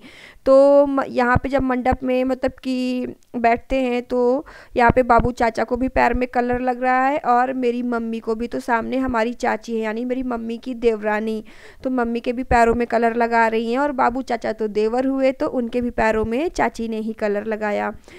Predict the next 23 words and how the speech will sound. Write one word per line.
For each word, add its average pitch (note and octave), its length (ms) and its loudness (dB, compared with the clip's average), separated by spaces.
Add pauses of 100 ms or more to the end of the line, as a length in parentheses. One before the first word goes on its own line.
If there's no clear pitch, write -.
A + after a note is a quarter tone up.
(320)
तो B3 240 4
यहाँ A#3+ 400 -2
पे A#3 120 -2
जो A#3+ 140 -2
है A#3+ 180 0
बस C4 240 -4
मम्मी A#3+ 320 -4
को B3+ 180 -2
और B3+ 160 2
बाबू A#3 280 -2
चाचा A3 300 -4
को A#3+ 160 -2
कलर A3 360 -2
लग A#3+ 180 -2
रहा B3+ 260 0
है। B3+ 240 0
इसके C#4 220 -6
बाद B3+ 220 0
अभी B3+ 160 -2
एक B3 240 -2
के C4+ 60 -6
बाद B3+ 260 0
एक C#4 180 -2